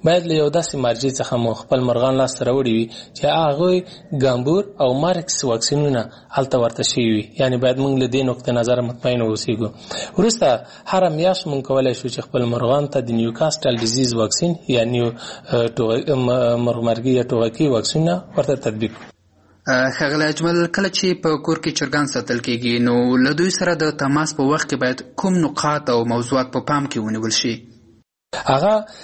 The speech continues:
Speaker 1: موږ باید، آه، په داخل د یو فارم کې، په یو کور کې د بایوسکیورټي کلمه ډېره جدي ونیسو. بایوسکیورټي په دې منظور چې زموږ په ذریعه خپل، زموږ د کور مرغان آلوده نه شي او د آلوده، آلوده نه شي، یعنی په ناروغۍ اخته نه شي.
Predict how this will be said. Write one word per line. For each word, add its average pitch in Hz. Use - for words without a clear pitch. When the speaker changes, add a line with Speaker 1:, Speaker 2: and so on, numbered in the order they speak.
Speaker 1:
موږ 214
باید، 180
آه، 143
په 127
داخل 131
د 151
یو 127
فارم 147
کې، 117
په -
یو 110
کور 170
کې 147
د 123
بایوسکیورټي 123
کلمه 120
ډېره 117
جدي 117
ونیسو. 107
بایوسکیورټي 175
په -
دې 175
منظور 120
چې -
زموږ 175
په 151
ذریعه 110
خپل، 151
زموږ 135
د 120
کور 135
مرغان 123
آلوده 196
نه 160
شي 143
او 131
د 139
آلوده، 131
آلوده 131
نه 131
شي، 127
یعنی 127
په -
ناروغۍ 123
اخته 120
نه 123
شي. 117